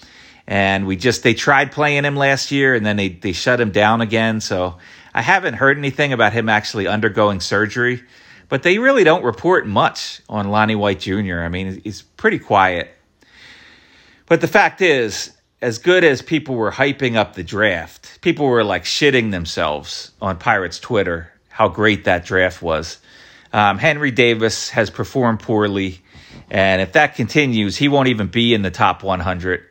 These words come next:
this time, not even this time next year for the midseason rankings. Um, he's got a lot to prove. Um, a couple guys had dropped off the list, which is not a surprise to me. Um, Quinn Priester,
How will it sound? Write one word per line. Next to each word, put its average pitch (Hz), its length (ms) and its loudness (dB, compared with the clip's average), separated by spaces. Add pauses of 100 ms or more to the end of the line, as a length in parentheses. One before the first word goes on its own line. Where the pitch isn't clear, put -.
(140)
this 110 240 0
time, 90 520 -2 (360)
not 240 160 2
even 147 200 0
this 113 160 0
time 107 240 0
next 101 300 0
year 87 140 -4
for 120 120 -6
the 110 100 2
midseason 107 640 0
rankings. 87 720 -6 (500)
Um, 107 220 2
he's 131 180 0
got 131 160 2
a 110 40 0
lot 101 280 0
to 82 60 -16
prove. 80 500 -8 (1040)
Um, 117 300 4
a 143 60 0
couple 240 220 0
guys 175 240 2
had 127 120 -6
dropped 120 340 2
off 110 220 2
the 110 100 -8
list, 107 300 -4
which 117 140 -10
is 127 100 -14
not 165 160 2
a - 20 -6
surprise 110 480 -2
to - 120 -12
me. 98 380 -6 (640)
Um, 95 640 2 (280)
Quinn 147 240 0
Priester, 117 640 0